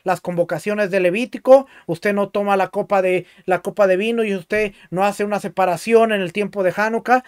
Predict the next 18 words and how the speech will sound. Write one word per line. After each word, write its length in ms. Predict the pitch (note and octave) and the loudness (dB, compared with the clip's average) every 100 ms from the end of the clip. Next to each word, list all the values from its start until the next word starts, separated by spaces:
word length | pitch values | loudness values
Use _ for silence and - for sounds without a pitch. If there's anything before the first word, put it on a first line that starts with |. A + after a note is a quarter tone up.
| - _ | -14 _
Todo 240 | - G3+ G3 | -2 0 0
lo 60 | |
hacemos 500 | F3 G3 G#3 G#3+ G#3 _ _ | 0 -4 -4 -6 -8 _ _
a 140 | F#3 F3+ | -8 -2
través, 240 | E3+ F3+ | -2 -2
porque 260 | F#3+ E3+ F3 | -4 -8 -6
fue, 300 | G#3 A3 G3+ _ _ | -2 -4 -4 _ _
fue 300 | _ A#3 A3+ | _ 0 2
a, 260 | A3 A3+ F#3 | 4 2 -2
fue 160 | - A3+ | -2 0
una 160 | A3+ | 4
orden 300 | A3+ A#3 A3+ | 4 4 0
establecida 580 | G3 F#3+ F#3 D#3+ A3+ A3 | -2 -2 -2 0 2 2
por 160 | G#3 G3+ | 2 -2
el 80 | |
Sanedrín, 560 | F#3 F#3+ F#3 A3 C4+ C4+ - _ | 0 -2 -2 -2 -2 -4 -10 _
pero 360 | - A3+ A3+ F3+ | -2 2 2 0
que 280 | G#3 G3 | -2 -2